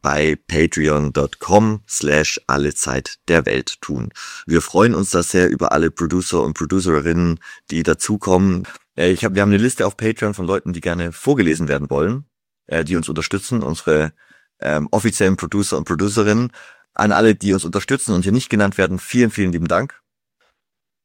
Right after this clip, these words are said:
Und jetzt die Liste der Unterstützer und Unterstützerinnen.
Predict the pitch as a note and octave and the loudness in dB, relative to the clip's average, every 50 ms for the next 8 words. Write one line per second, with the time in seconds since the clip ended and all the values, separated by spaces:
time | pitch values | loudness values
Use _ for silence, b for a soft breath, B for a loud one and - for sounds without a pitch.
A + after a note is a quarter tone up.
0 | _ _ _ _ - F#2 F#2 D#2+ E2 D2+ - - F2+ D#2+ D2+ - - D#2+ D2 - | _ _ _ _ -4 -2 -2 -2 -4 -4 -4 -4 -4 -4 -4 -4 -4 -4 -4 -2
1 | - D2 C#2+ C#2 C#2 C#2 C2 - _ _ _ _ _ _ _ _ _ _ _ _ | -2 -2 0 0 -2 -4 -8 -12 _ _ _ _ _ _ _ _ _ _ _ _
2 | _ _ - F2+ D#2+ F2 D#2+ - - D#2 - - D2+ - - - - C#2 C#2 D#2+ | _ _ -6 -4 -4 -4 -6 -6 -8 -8 -6 -4 -6 -4 -4 -6 -6 -6 -6 -6
3 | - - E2 - - C#2+ B1 C2+ C#2+ D#2+ F#2+ | -6 -6 -6 -4 -4 -4 -4 -4 -4 -6 -8